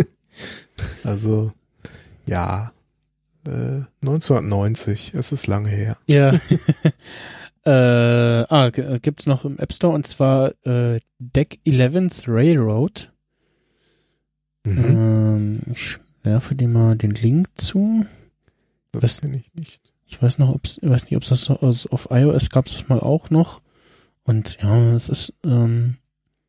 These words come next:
Speaker 2: so ähnlich wie, wie Train Valley, bisschen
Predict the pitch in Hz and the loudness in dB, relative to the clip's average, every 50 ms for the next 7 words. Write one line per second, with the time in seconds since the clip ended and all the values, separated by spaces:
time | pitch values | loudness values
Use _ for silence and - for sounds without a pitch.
0 | _ _ _ - - 151 156 151 165 180 175 - - 170 160 151 151 151 147 147 | _ _ _ -2 0 4 4 6 6 6 4 4 4 6 6 8 8 8 8 8
1 | 147 143 143 139 143 - - - 147 147 151 139 135 135 143 139 139 135 131 127 | 6 6 6 4 2 0 2 2 2 4 6 6 6 6 6 6 6 4 4 2
2 | 123 - - 127 123 120 117 113 113 117 147 143 | -2 -2 -2 -4 -4 -4 -4 -4 -6 -8 -10 -14